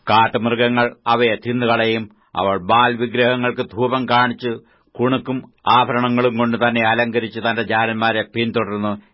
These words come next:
എന്നെ മറന്നുകളഞ്ഞ നാളുകളെ ഞാൻ അവളോട് സന്ദർശിക്കും എന്ന് യഹോവയുടെ അരുളപ്പാട്. അതുകൊണ്ട് ഞാൻ അവളെ വശീകരിച്ച് മരുഭൂമിയിൽ കൊണ്ടുചെന്നു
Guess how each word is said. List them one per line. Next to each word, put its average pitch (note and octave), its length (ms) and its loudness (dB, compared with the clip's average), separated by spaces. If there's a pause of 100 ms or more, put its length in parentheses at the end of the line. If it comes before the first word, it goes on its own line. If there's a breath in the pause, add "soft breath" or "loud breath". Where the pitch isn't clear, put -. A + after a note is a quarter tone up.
എന്നെ G#2+ 280 0
മറന്നുകളഞ്ഞ A2+ 640 0
നാളുകളെ A#2 640 0 (160)
ഞാൻ G#2 260 -2
അവളോട് A2+ 320 0
സന്ദർശിക്കും A2 800 -4 (280 soft breath)
എന്ന് F2+ 220 -6
യഹോവയുടെ G#2 800 0 (200)
അരുളപ്പാട്. F2 880 -4 (440)
അതുകൊണ്ട് G2 420 -2
ഞാൻ A2+ 160 2
അവളെ A#2 220 2
വശീകരിച്ച് A#2 640 -2
മരുഭൂമിയിൽ B2 560 0
കൊണ്ടുചെന്നു B2 760 -2